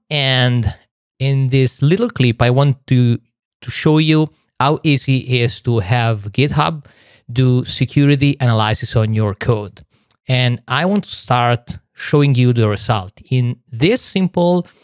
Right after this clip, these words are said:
uh, repository where I am playing with some dot net Core crypto A P I, I have my security tab,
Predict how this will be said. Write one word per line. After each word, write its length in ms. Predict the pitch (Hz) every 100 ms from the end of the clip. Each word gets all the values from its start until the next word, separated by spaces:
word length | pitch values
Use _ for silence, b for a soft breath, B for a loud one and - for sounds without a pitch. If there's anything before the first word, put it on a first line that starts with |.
| b b _
uh, 180 | - 127
repository 720 | 123 131 139 156 147 160 151
where 300 | 131 127 127
I 220 | 127 123
am 180 | 127 123
playing 440 | 113 120 120 120 117
with 180 | 110
some 380 | - 127 120 117
dot 280 | 110 117 123
net 240 | 131 117 -
Core 400 | 120 117 113 107
crypto 500 | - 120 110 - 110
A 100 | 110
P 220 | 110 101
I, 280 | 107 107 113 b b b b
I 220 | 139 190
have 420 | 170 135 123 120
my 280 | 113 117 107
security 520 | 110 117 - 170 190
tab, 420 | 214 110 107 107